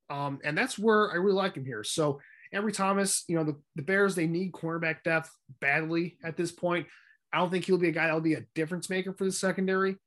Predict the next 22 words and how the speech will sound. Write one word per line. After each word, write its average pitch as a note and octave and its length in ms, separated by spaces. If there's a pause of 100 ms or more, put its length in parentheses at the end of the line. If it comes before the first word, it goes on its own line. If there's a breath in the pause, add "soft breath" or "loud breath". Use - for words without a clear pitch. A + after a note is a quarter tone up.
(220)
but D3+ 220
if D3 80
you're D#3 80
looking F3 180
for, F3 260
for D#3+ 140
some D#3 160
additional D3+ 560
depth C3+ 240
here E3+ 320 (340 soft breath)
at C3+ 240
this D#3 160
point E3 300
in C3+ 60
the C3+ 60
draft D3 420
here, B2+ 240
a B2 40
guy D#3 180
that D3 100
can C#3+ 100
play D#3+ 400